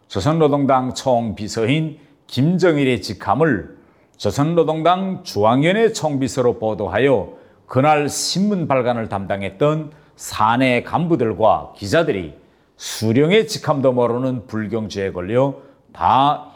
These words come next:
해임 철칙되는 사건이 있었습니다. 앞으로 북한 노동신문이 지금처럼 김정은을 공화국 무력의 최고 사령관으로 보도할지,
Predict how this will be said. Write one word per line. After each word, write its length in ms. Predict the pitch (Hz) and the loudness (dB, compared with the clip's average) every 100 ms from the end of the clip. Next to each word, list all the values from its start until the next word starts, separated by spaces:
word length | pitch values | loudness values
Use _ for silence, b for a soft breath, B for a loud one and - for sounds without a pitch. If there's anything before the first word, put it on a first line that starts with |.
| - | -2
해임 320 | 110 110 104 | -2 -2 -8
철칙되는 680 | - 160 156 143 - 127 110 | -6 -6 -6 -8 -2 -2 -2
사건이 420 | - 95 104 147 | -8 -8 -8 -8
있었습니다. 480 | - 92 - 85 - _ _ _ _ _ _ b b b | -8 -14 -16 -18 -20 _ _ _ _ _ _ b b b
앞으로 460 | 104 107 - 123 | 0 0 4 2
북한 320 | 98 101 131 123 | 2 -4 -2 -2
노동신문이 880 | 110 131 143 143 113 131 104 82 - b b | 0 -2 -2 -4 -4 -2 -4 -6 -18 b b
지금처럼 800 | - 117 190 - 139 143 101 90 B B B | -4 0 2 2 2 2 0 -6 B B B
김정은을 840 | - 123 117 143 190 160 127 139 - B B _ | -6 -4 0 0 2 2 2 -2 -6 B B _
공화국 680 | - 113 139 160 175 170 - | 2 4 6 4 2 -2 -4
무력의 800 | 104 107 131 165 180 208 196 - | -8 -2 2 4 4 2 0 -6
최고 480 | - - 113 113 233 | -10 -2 0 4 4
사령관으로 640 | - 170 151 135 127 120 | 4 2 2 2 2 0
보도할지, 760 | - 110 104 95 92 - 80 - | -2 -4 -2 -4 -6 -8 -8 -14